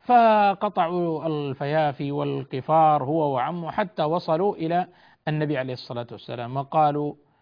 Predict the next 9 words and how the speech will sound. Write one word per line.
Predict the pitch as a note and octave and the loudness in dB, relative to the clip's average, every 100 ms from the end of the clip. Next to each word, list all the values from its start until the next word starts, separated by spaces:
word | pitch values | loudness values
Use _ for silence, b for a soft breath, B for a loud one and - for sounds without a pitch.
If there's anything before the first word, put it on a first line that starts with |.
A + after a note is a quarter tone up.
| _ _ _ _ - | _ _ _ _ -8
"يا، | C#3 D#3 E3 E3 E3 D#3+ - _ _ - | 2 6 6 6 4 2 -4 _ _ 0
يا | |
ابن | F3+ D#3+ | 2 2
عبد | D#3 D#3 C#3 | 0 0 -2
المطلب، | C#3 B2+ A#2 - G#2+ F#2+ _ _ _ _ _ _ _ _ _ - | -4 -4 -6 -10 -10 -12 _ _ _ _ _ _ _ _ _ 0
يا | E3+ | 2
ابن | D#3 D#3+ | 2 2
سيد | D3+ F#3+ F3+ D#3 D#3 | 0 -2 -2 -2 -2
قومه، | C#3+ - E3+ D3+ B2 | -2 0 2 2 -2